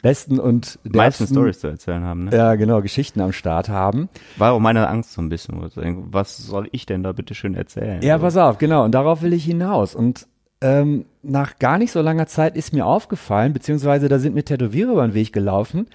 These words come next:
Speaker 1: ähm, wo ich aufgrund deren Attitüde, Herangehensweise,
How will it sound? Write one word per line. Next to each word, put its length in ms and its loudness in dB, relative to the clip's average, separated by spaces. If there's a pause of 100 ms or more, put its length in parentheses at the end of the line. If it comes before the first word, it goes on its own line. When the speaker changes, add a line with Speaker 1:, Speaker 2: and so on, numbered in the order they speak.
(680)
Speaker 1:
ähm, 560 2 (120)
wo 220 0
ich 160 0
aufgrund 540 -2
deren 400 2 (140)
Attitüde, 920 -2
Herangehensweise, 1700 0